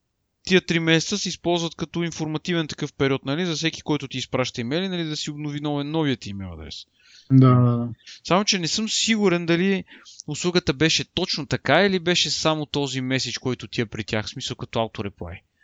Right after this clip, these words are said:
Speaker 1: Ма не съм
Speaker 2: Ами
Speaker 1: убеден.
Speaker 2: да, аз, аз съм го виждал и дори мисля, че съм го правил с auto reply, просто с тази функция. Им казвам, „И вече това не ми е почта, друга ми е почта“, което е малко, нали...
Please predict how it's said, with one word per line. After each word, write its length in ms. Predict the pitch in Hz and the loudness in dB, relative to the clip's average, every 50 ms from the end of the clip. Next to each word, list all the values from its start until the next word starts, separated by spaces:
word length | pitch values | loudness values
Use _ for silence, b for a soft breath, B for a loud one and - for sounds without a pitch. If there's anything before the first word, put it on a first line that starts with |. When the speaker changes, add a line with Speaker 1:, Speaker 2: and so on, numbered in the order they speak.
| b b b b b b b - | b b b b b b b 0
Speaker 1:
Ма 60 | 135 | 2
не 80 | 143 | 2
съм 180 | 143 - 165 156 | 2 2 0 -2
Speaker 2:
Ами 100 | - 202 | -2 -2
Speaker 1:
убеден. 180 | 202 202 240 254 | -2 0 4 8
Speaker 2:
да, 60 | 240 | 10
аз, 360 | 208 196 175 - - - - 165 165 | 12 12 10 8 4 -6 -6 0 4
аз 200 | 175 185 - - | 4 4 4 2
съм 180 | 190 180 165 | 2 2 2
го 100 | 156 156 | 4 4
виждал 560 | 160 175 165 160 170 165 160 156 156 151 147 143 | 4 4 6 10 10 12 12 12 12 12 12 10
и 140 | 143 139 131 | 8 8 6
дори 360 | 131 127 131 127 143 143 151 | 4 2 4 6 8 10 10
мисля, 180 | 156 151 147 - | 10 8 8 4
че 80 | - | 4
съм 160 | - 143 127 110 | 6 8 8 8
го 80 | 117 - | 6 8
правил 220 | 143 143 147 147 | 10 10 10 10
с 140 | - - 127 | 8 4 0
auto 540 | - - - 143 135 131 131 - 120 123 117 | 0 4 8 8 8 8 8 6 4 4 2
reply, 360 | 120 - 123 117 113 107 - - | 0 0 0 2 2 0 -2 -4
просто 220 | 120 117 - - | -6 -6 -6 -8
с 160 | - - - - | -18 -14 -6 -2
тази 220 | 131 123 110 117 | 0 0 0 0
функция. 640 | - - 117 110 101 - - - 131 135 139 139 135 | -2 -4 -2 -2 -2 -2 -2 -2 0 2 2 2 2
Им 140 | 127 123 123 | 0 0 0
казвам, 400 | - 117 110 107 127 143 151 147 | -2 -2 -2 0 2 2 2 2
„И 80 | 135 | 2
вече 260 | 120 117 101 - - | 0 0 -4 -6 -8
това 140 | - - 117 | -6 -6 -6
не 100 | 107 110 | -4 -4
ми 80 | 107 107 | -6 -8
е 60 | 98 - - | -12 -12 -14
почта, 320 | - 110 - - - 139 | -16 -16 -14 -10 -8 -6
друга 220 | 123 117 110 101 101 | -4 -4 -4 -4 -6
ми 100 | 101 101 | -10 -12
е 40 | 95 98 - | -16 -16 -16
почта“, 400 | 107 101 90 - - _ - 208 202 - | -16 -16 -16 -16 -20 _ -18 -18 -10 -4
което 300 | - 185 185 185 - 185 | -2 -2 -2 0 0 0
е 40 | 180 | 2
малко, 420 | 180 175 180 175 165 - - 175 | 6 6 8 8 6 4 2 2
нали... 560 | 170 170 165 170 170 170 165 165 160 156 156 | 2 4 4 4 4 4 2 2 0 -2 -4